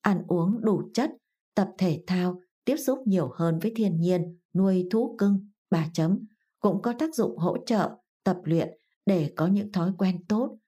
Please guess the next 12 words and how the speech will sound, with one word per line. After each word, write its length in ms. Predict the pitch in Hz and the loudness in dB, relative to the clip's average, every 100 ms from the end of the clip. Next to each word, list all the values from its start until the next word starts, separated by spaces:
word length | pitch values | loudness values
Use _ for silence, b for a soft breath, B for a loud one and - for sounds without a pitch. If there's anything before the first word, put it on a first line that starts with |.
| _ - | _ -2
phản 180 | 208 | -2
xạ 240 | 156 196 - - | 0 -2 -4 -2
phù 180 | 185 151 | 0 0
hợp 320 | 160 156 131 _ _ | 0 -2 -2 _ _
trong 300 | 190 180 165 | -2 0 0
điều 180 | 185 170 | 0 0
kiện 180 | 170 - | -2 -2
hoạt 260 | 151 - | -4 -2
động 160 | 156 - - | -4 -4 -2
của 140 | 165 | -2
não 420 | 131 143 - 302 - | 0 -2 -2 -4 -4
có 200 | - 175 | -2 -2